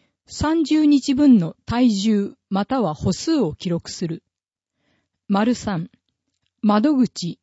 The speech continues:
郵送、ファックスで記録表を提出する。提出期限、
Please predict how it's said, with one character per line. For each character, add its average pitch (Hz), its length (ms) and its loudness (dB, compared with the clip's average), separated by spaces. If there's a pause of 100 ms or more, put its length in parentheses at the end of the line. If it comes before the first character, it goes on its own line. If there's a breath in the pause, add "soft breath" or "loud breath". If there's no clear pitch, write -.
(280)
郵 254 240 6
送、 202 480 -4
フ - 80 -4
ァ 277 100 -2
ッ - 100 -18
ク - 80 -14
ス - 120 -8
で 165 120 -4
記 - 140 -12
録 185 220 -2
表 - 160 -2
を 180 180 -2
提 180 240 -2
出 - 240 -8
す - 160 -8
る。 147 180 -12 (1000)
提 320 220 0
出 - 260 -8
期 262 180 0
限、 160 300 -4